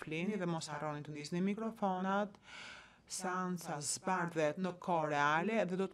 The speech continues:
pasqyrohet në një transkript që do t'i vendoset në dispozicion publikut. Ju rikujtoj palëve të njoftojnë paraprakisht nëse dëshirojnë të bëjnë një parashtrim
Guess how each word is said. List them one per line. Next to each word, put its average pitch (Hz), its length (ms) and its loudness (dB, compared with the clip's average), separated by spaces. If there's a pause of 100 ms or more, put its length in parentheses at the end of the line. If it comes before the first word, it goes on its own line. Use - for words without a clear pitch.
pasqyrohet 185 800 4
në 185 140 0
një 175 100 -4
transkript 170 640 -2
që 175 160 4
do 170 80 0
t'i 170 80 2
vendoset 185 480 0
në 165 160 -4
dispozicion 151 720 -6
publikut. 226 640 0 (320)
Ju 180 80 4
rikujtoj 202 760 4 (880)
palëve 196 640 2
të 202 80 0
njoftojnë 196 400 2
paraprakisht 196 800 2
nëse 190 240 0
dëshirojnë 185 800 2
të 208 80 0
bëjnë 190 240 0
një 185 120 -6
parashtrim 185 680 0